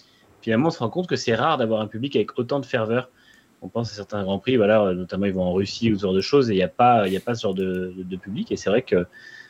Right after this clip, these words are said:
ça a contribué aussi à ce que le week-end soit réussi, malgré,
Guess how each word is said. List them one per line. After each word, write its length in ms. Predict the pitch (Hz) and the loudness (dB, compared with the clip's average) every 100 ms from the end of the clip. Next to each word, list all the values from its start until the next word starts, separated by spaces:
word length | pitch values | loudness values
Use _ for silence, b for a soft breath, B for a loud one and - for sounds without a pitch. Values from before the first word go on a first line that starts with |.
| B | B
ça 160 | - - | -2 2
a 60 | 143 | 4
contribué 420 | 135 135 147 139 | 2 2 4 4
aussi 160 | 139 165 | 4 2
à 40 | |
ce 60 | - | 2
que 60 | |
le 60 | 123 | 4
week-end 180 | 117 135 | 4 2
soit 160 | 131 110 | 4 2
réussi, 300 | 107 - 156 | 2 0 2
malgré, 520 | 127 120 120 143 | 4 2 2 0